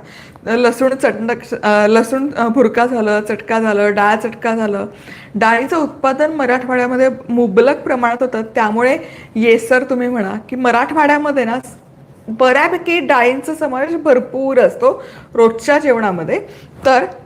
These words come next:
आज आपण हा चणा डाळ चटका करतोय. तर चणा डाळ चटका करण्यासाठी हे बघा, इथे ही चणा डाळ घेतलीये. ही डाळ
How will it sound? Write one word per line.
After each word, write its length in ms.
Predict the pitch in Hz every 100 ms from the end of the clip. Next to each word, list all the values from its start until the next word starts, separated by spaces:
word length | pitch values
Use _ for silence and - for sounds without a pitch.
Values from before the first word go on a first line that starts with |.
| -
आज 220 | 269 330
आपण 260 | 254 220 269
हा 160 | 302
चणा 340 | 349 392 269 208
डाळ 140 | 185
चटका 340 | 190 180 170
करतोय. 320 | 180 - - - - - -
तर 120 | 269 277
चणा 380 | 320 254 277
डाळ 200 | 330 330
चटका 360 | 339 320 - 294
करण्यासाठी 540 | 294 254 214 208 185
हे 160 | 247 247
बघा, 200 | 180 139 185 - - - - - -
इथे 640 | 254 - 311 247 359 - - - - - - - - - - - - - - -
ही 60 |
चणा 380 | 285 311 240 240
डाळ 180 | 262 277
घेतलीये. 460 | 285 269 190 185 349 - - - -
ही 160 | 302
डाळ 400 | 277 262 247 214